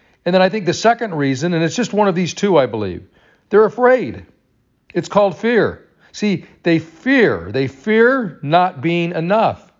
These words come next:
not being capable of doing what it takes. See, the real issue isn't whether you know how. I want you to think about your ultimate goals, the things that you want your life to look like,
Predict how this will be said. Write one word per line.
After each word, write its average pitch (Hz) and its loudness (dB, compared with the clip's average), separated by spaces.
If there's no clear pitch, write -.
not 147 -2
being 175 -2
capable 147 -4
of 139 -4
doing 156 0
what 151 2
it 147 -8
takes. - -2
See, 247 0
the 180 4
real 339 4
issue 254 2
isn't 190 -2
whether 175 2
you 175 -2
know 170 4
how. 135 0
I - -4
want 254 0
you 302 -2
to 214 0
think 202 -2
about 170 0
your 160 -8
ultimate 175 -2
goals, 123 -2
the 117 -16
things 208 -4
that 160 -12
you 185 -6
want 156 -2
your 151 -2
life 123 0
to - -8
look 101 -8
like, 73 -20